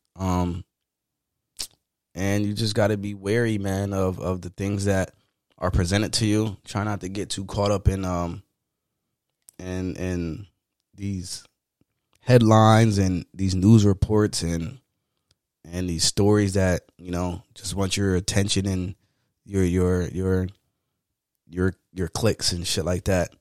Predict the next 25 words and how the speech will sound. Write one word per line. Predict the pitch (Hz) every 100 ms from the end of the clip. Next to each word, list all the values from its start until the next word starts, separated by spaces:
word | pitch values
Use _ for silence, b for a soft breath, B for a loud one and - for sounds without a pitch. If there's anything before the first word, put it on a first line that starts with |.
| _ _ _ -
Um, | 92 92
try | 90 -
to | 101
get | 98
some, | - 92 92 82 _
some | - 87
break | 87 101 -
from | - 101
the | 90
internet, | 110 104 98 98 - _ _
break | - 104
from | - 92
social | 110 104 92
media. | 98 101 104 98 101 _ _ _ _ _ _
That | 95
shit | - 101
is, | 90 87 -
is | 85 85
bad | 85 95 95 92
for | 95
your | 92
health | 95 101 95
if, | 92 -
if | 87 -
you | 90 87